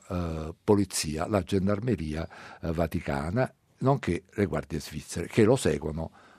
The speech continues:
eh, a-, all'estero. Eh, lo stesso lo seguono soprattutto la gendarmeria vaticana nello Stato italiano, perché c'è questo, eh, eh, raffronto, mm, immediato, costante,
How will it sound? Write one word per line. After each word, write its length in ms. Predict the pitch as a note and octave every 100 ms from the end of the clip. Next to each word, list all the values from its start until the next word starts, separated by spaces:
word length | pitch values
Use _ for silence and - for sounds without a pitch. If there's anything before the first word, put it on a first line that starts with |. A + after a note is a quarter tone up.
| - -
eh, 40 |
a-, 540 | D#2+ D#2 - E2+ E2 -
all'estero. 720 | - D2+ C#2+ - - C#2 C#2+ - - - - _ -
Eh, 180 | G#2 -
lo 140 | D3
stesso 360 | - A3+ - A2
lo 140 | C3
seguono 600 | B2+ A2+ A#2 C3+ C#3+ - -
soprattutto 640 | - D#2+ - C3 - F2+
la 180 | F2+ G2
gendarmeria 460 | D2+ E2 F#2 F#2+ G#2+
vaticana 520 | B2 C3 D#3+ F2 D3
nello 200 | A2+ E2+
Stato 280 | - F2+ D#2
italiano, 540 | D#2 F2+ A2 F2+ D#2+
perché 340 | D2 - G2+ - _ -
c'è 160 | - G2+
questo, 520 | - G#2+ - - F2+ D#2 - - - - _
eh, 920 | E2 D#2+ D#2+ D#2 D2+ D2+ D2 D2+ D2+ - - - - -
eh, 60 | D2+ D#2 -
raffronto, 840 | F2 G2 - A#2 G#2+ - F#2+ - -
mm, 280 | F2+ F2 -
immediato, 680 | F#2 F2 F#2+ F#2+ G#2 F2 F2
costante, 840 | - G2+ - G#2+ E2 E2+ - B2